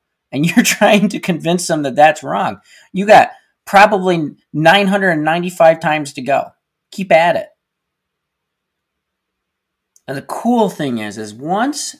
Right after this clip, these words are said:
somebody learns this, once somebody has the breakthrough where they're like, "Oh man, I can control this. I can change. I can,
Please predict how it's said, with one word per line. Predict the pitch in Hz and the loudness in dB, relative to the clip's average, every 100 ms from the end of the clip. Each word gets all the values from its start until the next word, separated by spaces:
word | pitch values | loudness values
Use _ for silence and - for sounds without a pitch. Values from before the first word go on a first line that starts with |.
| _ | _
somebody | - - - 190 196 185 170 151 | -14 -12 -4 -4 -2 -4 -4 -6
learns | 127 131 156 151 127 - | -8 -8 -6 -4 -8 -10
this, | 101 85 - | -12 -12 -10
once | 185 208 | -10 -8
somebody | 196 196 185 156 | -8 -6 -6 -4
has | 156 147 | -2 -2
the | 143 | -8
breakthrough | 107 117 117 113 - 110 107 | -10 -6 -8 -8 -14 -14 -12
where | 113 | -12
they're | 113 | -10
like, | 110 110 101 - _ _ - - _ _ - _ _ _ _ _ _ _ _ _ _ _ _ - | -6 -6 -6 -12 _ _ -20 -20 _ _ -20 _ _ _ _ _ _ _ _ _ _ _ _ 0
"Oh | 160 127 | 0 0
man, | 104 131 156 92 90 - _ _ _ _ _ _ _ | -4 -6 -4 -6 -10 -18 _ _ _ _ _ _ _
I | 143 185 | 0 0
can | - 160 190 | 0 -4 -4
control | 156 107 - 110 107 | -4 -10 -6 -6 -6
this. | 98 - | -10 -4
I | 131 190 | -2 -2
can | - 143 185 202 | -2 -4 -2 -4
change. | - - 98 87 | -8 -12 -12 -6
I | 120 185 | -2 -2
can, | - 143 180 185 160 | -2 -4 0 0 -2